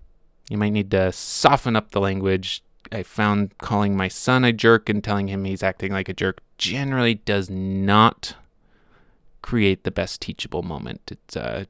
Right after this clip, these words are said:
just raises walls and conflict and divisiveness. So, uh, should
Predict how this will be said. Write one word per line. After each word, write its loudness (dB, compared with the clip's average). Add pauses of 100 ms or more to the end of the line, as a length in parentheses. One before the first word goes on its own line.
just -6 (320)
raises -2
walls 2
and -6 (880)
conflict -6
and -6 (400)
divisiveness. -8 (1500)
So, 10
uh, 12
should 8